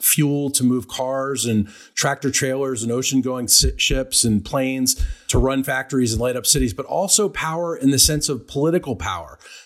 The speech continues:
in the sense that nations, you know, wield power to drive their economies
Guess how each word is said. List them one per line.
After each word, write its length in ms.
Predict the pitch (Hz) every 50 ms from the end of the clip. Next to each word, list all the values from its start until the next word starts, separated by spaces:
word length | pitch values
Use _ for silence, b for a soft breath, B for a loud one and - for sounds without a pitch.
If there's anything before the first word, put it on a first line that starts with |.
| B
in 140 | - 135 131
the 40 | 131
sense 280 | 127 - 156 151 -
that 160 | - 151 - 131
nations, 680 | 131 135 147 143 - 151 147 135 135 127 - - - -
you 100 | 147 147
know, 240 | 135 131 127 127 110 -
wield 320 | 127 123 135 147 147 147
power 320 | 147 - 139 131 131 135 139
to 80 | 127
drive 340 | 120 104 127 120 123 131 127
their 140 | 135 135 127
economies 600 | 123 - - 131 127 127 131 127 127 127 120 -